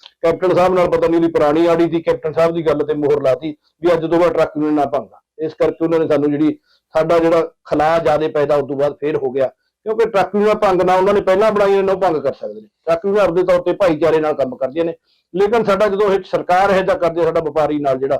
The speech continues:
ਥੋੜ੍ਹਾ ਜਿਹਾ ਪਾੜਾ ਵੱਜ ਜਾਂਦਾ। ਵਪਾਰੀ ਕੁਛ, ਵਪਾਰੀ ਤਬਕੇ 'ਚ ਵੀ ਹੁੰਦੇ ਨੇ, ਸਾਡੇ 'ਚ ਵੀ ਹੁੰਦੇ ਨੇ, ਉਹ ਗੱਲਾਂ ਨਾਲ ਸਾਡਾ ਜਿਹੜਾ ਖਲਾਅ ਪੈਦਾ ਹੁੰਦਾ ਹੈ, ਸਾਡੇ ਜਦ ਝਗੜੇ ਹੁੰਦੇ ਨੇ, ਇਸ ਕਰਕੇ ਸਰਕਾਰਾਂ ਦੇ ਕੰਮ ਹੁੰਦੇ ਨੇ। ਸਰਕਾਰਾਂ ਹਮੇਸ਼ਾ ਹੇਠਲੇ ਲੋਕਾਂ ਨੂੰ ਲੜਾ ਕੇ ਰੱਖਣਾ ਚਾਹੁੰਦੇ ਨੇ,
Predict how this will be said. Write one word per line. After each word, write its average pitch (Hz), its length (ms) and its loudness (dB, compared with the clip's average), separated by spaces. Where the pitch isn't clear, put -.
ਥੋੜ੍ਹਾ 240 160 2
ਜਿਹਾ 214 120 2
ਪਾੜਾ 170 260 2
ਵੱਜ 139 200 -4
ਜਾਂਦਾ। 143 200 0
ਵਪਾਰੀ 156 380 -2
ਕੁਛ, 151 160 -8
ਵਪਾਰੀ 156 460 0
ਤਬਕੇ 160 320 0
'ਚ 156 40 -4
ਵੀ 170 120 0
ਹੁੰਦੇ 165 220 2
ਨੇ, 160 120 0
ਸਾਡੇ 170 240 0
'ਚ 190 60 0
ਵੀ 196 140 0
ਹੁੰਦੇ 170 180 0
ਨੇ, 165 80 0
ਉਹ 233 180 2
ਗੱਲਾਂ 190 260 2
ਨਾਲ 185 200 2
ਸਾਡਾ 160 400 0
ਜਿਹੜਾ 156 260 0
ਖਲਾਅ 156 280 0
ਪੈਦਾ 165 280 2
ਹੁੰਦਾ 160 200 0
ਹੈ, 156 40 0
ਸਾਡੇ 151 240 0
ਜਦ 143 180 -6
ਝਗੜੇ 160 460 -2
ਹੁੰਦੇ 160 240 0
ਨੇ, 156 80 0
ਇਸ 185 80 0
ਕਰਕੇ 196 380 0
ਸਰਕਾਰਾਂ 170 420 2
ਦੇ 180 100 2
ਕੰਮ 160 220 0
ਹੁੰਦੇ 139 200 -4
ਨੇ। 147 60 -8
ਸਰਕਾਰਾਂ 185 360 0
ਹਮੇਸ਼ਾ 196 320 0
ਹੇਠਲੇ 175 300 2
ਲੋਕਾਂ 165 240 -2
ਨੂੰ 160 120 -2
ਲੜਾ 175 140 2
ਕੇ - 140 -8
ਰੱਖਣਾ 120 260 -10
ਚਾਹੁੰਦੇ 113 260 -14
ਨੇ, 110 60 -16